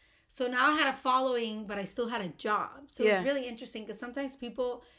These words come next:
Speaker 1: would show up and they would be like, "Aren't you Gabriella Bandy? You have a job?
Speaker 2: That's
Speaker 1: And you're
Speaker 2: so
Speaker 1: a, you're a
Speaker 2: cool.
Speaker 1: hostess at the Cleve-," yeah, and it was, like, it was weird 'cause sometimes it was embarrassing, but then I, I would, like, reassure myself, like,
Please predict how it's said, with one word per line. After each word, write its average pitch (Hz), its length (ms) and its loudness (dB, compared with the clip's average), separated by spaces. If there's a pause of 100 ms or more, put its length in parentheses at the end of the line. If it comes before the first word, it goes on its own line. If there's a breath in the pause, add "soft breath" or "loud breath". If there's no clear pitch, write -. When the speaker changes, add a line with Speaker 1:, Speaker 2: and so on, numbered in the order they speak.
(180 soft breath)
Speaker 1:
would 208 120 -6
show 208 300 -2
up 240 180 -2
and 226 120 -4
they 220 40 -6
would 202 120 -6
be 214 100 -2
like, 175 260 -6
"Aren't 302 300 -6
you 330 140 -2
Gabriella 214 520 -6
Bandy? 226 840 -4 (420)
You 294 100 -6
have 262 60 -6
a 220 60 -4
job? 208 500 0
Speaker 2:
That's 269 240 10
Speaker 1:
And 247 100 0
you're 311 100 4
Speaker 2:
so 320 220 10
Speaker 1:
a, - 20 6
you're - 60 0
a - 0 -
Speaker 2:
cool. 370 840 10
Speaker 1:
hostess 349 480 2
at - 100 -4
the 233 80 0
Cleve-," 262 480 -6
yeah, 247 320 4
and 233 140 -6
it 240 100 -6
was, 269 180 -4
like, 220 220 -2 (240 soft breath)
it 262 40 -4
was 226 140 -2
weird 277 380 -2
'cause 233 100 -10
sometimes 269 460 -4
it 285 80 -2
was 277 120 -2
embarrassing, 285 680 -4
but 208 80 -6
then 214 140 -4
I, 208 220 -6
I 220 120 -6
would, 226 120 -2
like, 202 180 -6
reassure 208 520 -6
myself, 233 400 -10
like, 175 180 -6